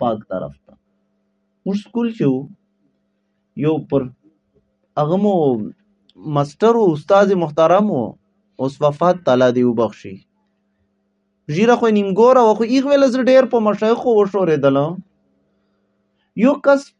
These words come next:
په پېښور چې و، د خپل بچي علاج مې په وکړ او وظیفه مې ونه واخیستله. ما ورته وویله چې ما لمانځه چې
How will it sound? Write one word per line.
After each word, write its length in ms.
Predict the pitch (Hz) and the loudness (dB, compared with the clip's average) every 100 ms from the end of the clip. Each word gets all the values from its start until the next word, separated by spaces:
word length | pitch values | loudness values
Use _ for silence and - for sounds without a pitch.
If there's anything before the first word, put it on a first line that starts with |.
| - | -2
په 100 | 214 - | -2 0
پېښور 380 | 175 220 254 254 208 | -2 0 0 0 -2
چې 100 | 190 190 | 0 2
و، 200 | 208 202 185 | 2 2 -2
د 100 | 185 | -2
خپل 240 | 220 226 196 | -4 -2 0
بچي 260 | 190 214 208 190 | -2 -4 -2 2
علاج 260 | 175 190 196 | 4 4 2
مې 160 | 226 220 | -4 -2
په 80 | 240 | -4
وکړ 220 | 233 220 233 | -4 -2 0
او 100 | 185 175 | 2 2
وظیفه 340 | 160 156 214 | 0 -2 -2
مې 100 | 240 254 | 0 0
ونه 120 | 180 165 | 0 0
واخیستله. 580 | 156 151 160 202 214 220 262 | -2 -4 -10 -2 0 2 2
ما 80 | |
ورته 240 | 294 220 233 | 2 0 0
وویله 260 | 208 180 175 202 _ - - _ - | 2 2 0 -4 _ -20 -20 _ -8
چې 140 | 185 175 202 | -2 0 2
ما 100 | 269 | 2
لمانځه 320 | 262 214 196 240 | 2 0 0 -4
چې 140 | 233 | -4